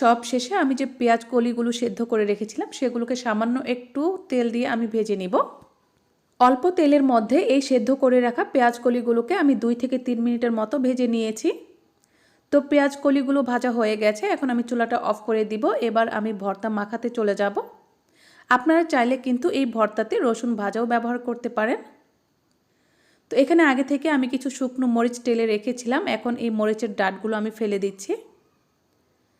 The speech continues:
তারপর এর মধ্যে নিয়ে নিচ্ছি আমি যে পেঁয়াজগুলো ভেজে রেখেছিলাম সেগুলো। ভর্তার জন্য এখানে আমি স্বাদ অনুযায়ী লবণ দিয়ে দিচ্ছি। এখানে প্রায় এক চামচের মতো আমি লবণ ব্যবহার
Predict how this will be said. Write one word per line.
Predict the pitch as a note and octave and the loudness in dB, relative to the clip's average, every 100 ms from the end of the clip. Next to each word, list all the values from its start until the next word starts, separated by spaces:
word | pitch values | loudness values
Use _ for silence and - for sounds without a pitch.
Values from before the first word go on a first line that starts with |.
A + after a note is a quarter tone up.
| _ _ _ _ _ _ _ | _ _ _ _ _ _ _
তারপর | C4 B3+ B3 F4 | 0 0 2 2
এর | C#4+ | 4
মধ্যে | B3+ B3 B3+ | 2 2 2
নিয়ে | B3 A#3+ | 2 2
নিচ্ছি | A3+ A3+ - | 0 -4 -4
আমি | F#4+ B3+ A#3+ | -2 0 0
যে | B3+ | -2
পেঁয়াজগুলো | B3 A3+ A3+ A3+ A#3+ | 0 2 2 0 -2
ভেজে | G#3+ G#3+ G#3+ | 0 0 0
রেখেছিলাম | G#3 G3+ A#3 D4 A4 - | 0 -2 -4 -4 -6 -2
সেগুলো। | A#3+ G3 G3+ D4 - - _ _ _ _ _ _ _ _ _ _ - | -2 0 0 -2 -6 -20 _ _ _ _ _ _ _ _ _ _ -6
ভর্তার | A3 C4 B3+ D#4+ | 0 0 2 2
জন্য | C#4+ D4 G4+ | 4 0 2
এখানে | C#4+ C4+ C4 | 0 0 0
আমি | B3+ | 0
স্বাদ | B3 A#3 B3 | 0 0 0
অনুযায়ী | A#3+ A#3+ A#3 | -2 0 0
লবণ | G#3+ G3 A3 | 0 0 -2
দিয়ে | G#3+ G#3 | 0 0
দিচ্ছি। | G3 G3 - E4+ | -2 -6 -2 -2
এখানে | - B3 | 0 -2
প্রায় | B3 A#3+ A3+ A3 | -2 -2 0 -2
এক | A3 | -4
চামচের | - A3+ A#3 A#3+ | -6 -6 -4 -2
মতো | A3+ A3 A3+ | -4 -4 -4
আমি | A3 | -2
লবণ | G#3 G3+ G#3 | -2 -2 -2
ব্যবহার | G3+ G#3 G3+ | -4 -2 -4